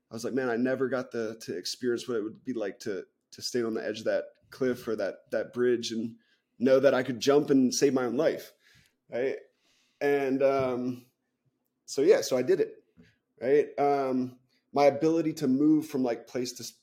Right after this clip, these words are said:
to place. And, uh, now I feel like I'm going on a tangent. Um, to answer your question,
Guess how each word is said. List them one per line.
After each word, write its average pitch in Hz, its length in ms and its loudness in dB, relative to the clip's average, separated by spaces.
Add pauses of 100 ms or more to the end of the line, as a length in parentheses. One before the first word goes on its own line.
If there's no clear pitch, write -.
to - 80 -14
place. 120 520 -4
And, 113 220 -10 (800)
uh, 117 140 0
now 135 140 0
I 135 60 4
feel 139 160 2
like 131 80 4
I'm 127 100 2
going 127 180 2
on 120 100 0
a 113 60 -2
tangent. 117 440 -2 (220)
Um, 123 540 0 (380)
to - 160 -4
answer 147 240 2
your 139 120 2
question, 135 680 -2